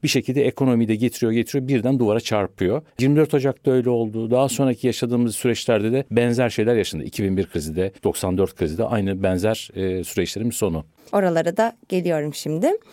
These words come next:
Speaker 2: Yirmi dört Ocak kararları sizin de dediğiniz gibi işte Türkiye ekonomisinde aslında liberalleşme ve piyasa ekonomisinin kurumsallaşmasına işaret ediyor.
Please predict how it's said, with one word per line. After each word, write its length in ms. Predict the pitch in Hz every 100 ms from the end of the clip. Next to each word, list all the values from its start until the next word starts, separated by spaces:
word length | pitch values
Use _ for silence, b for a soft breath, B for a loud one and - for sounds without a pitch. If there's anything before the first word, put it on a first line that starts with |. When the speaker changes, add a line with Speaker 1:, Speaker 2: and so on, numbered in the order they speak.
| -
Speaker 2:
Yirmi 180 | 320
dört 180 | 415 415
Ocak 240 | 302 240 233
kararları 400 | 247 247 254 339
sizin 220 | - 302
de 100 | 262
dediğiniz 480 | 285 262 285 294 214
gibi 200 | 214 302
işte 400 | 302 - 233 233
Türkiye 320 | 285 277 233
ekonomisinde 600 | 196 190 185 - 226 285
aslında 300 | 254 262 262
liberalleşme 640 | 240 226 220 214 240 269
ve 100 | 262
piyasa 360 | 262 262 247 202
ekonomisinin 540 | 190 185 180 208 294
kurumsallaşmasına 920 | 294 247 220 254 226 226 226 214 240
işaret 460 | 220 175 165 156 156
ediyor. 380 | 156 165 240